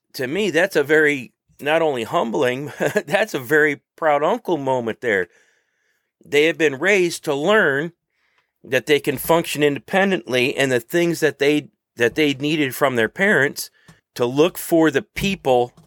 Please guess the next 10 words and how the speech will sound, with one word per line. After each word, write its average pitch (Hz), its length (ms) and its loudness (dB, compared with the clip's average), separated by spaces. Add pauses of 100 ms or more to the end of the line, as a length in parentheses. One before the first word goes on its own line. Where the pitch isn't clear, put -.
that 113 240 -2
give 143 200 0
it - 160 -2
to 95 160 -6
'em. 76 160 -8 (680)
So 113 200 2
if 107 120 -2
you're 165 160 2
helicopter 160 720 2
parenting, 147 760 -2